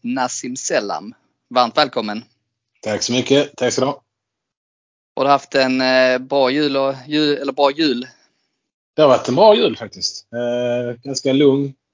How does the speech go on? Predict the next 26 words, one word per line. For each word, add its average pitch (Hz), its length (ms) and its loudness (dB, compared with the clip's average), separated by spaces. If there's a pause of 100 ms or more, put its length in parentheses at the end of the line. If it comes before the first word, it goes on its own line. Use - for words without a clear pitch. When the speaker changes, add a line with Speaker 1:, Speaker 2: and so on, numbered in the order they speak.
Speaker 2:
Ehm, 113 600 -8 (360)
men 113 380 -2 (680)
god 151 120 4
mat, 147 500 4 (280)
eh, 117 540 -8 (380)
familjen, 127 540 4 (540)
som - 180 -8
det 110 60 -2
ska 113 180 -2
vara. 110 180 2 (460)
Det 104 60 -14
har 107 100 -8
varit 107 280 -8
trevligt. 110 380 0
Själv 131 220 2
då? 135 180 -2 (680)
Speaker 1:
Vad 117 120 -4
härligt. 123 440 -4
Jo, 156 180 0
det, 226 120 0
nej, 202 100 2
men 196 80 0
det 185 60 6
har 165 40 6
varit 180 140 2
bra. 127 280 6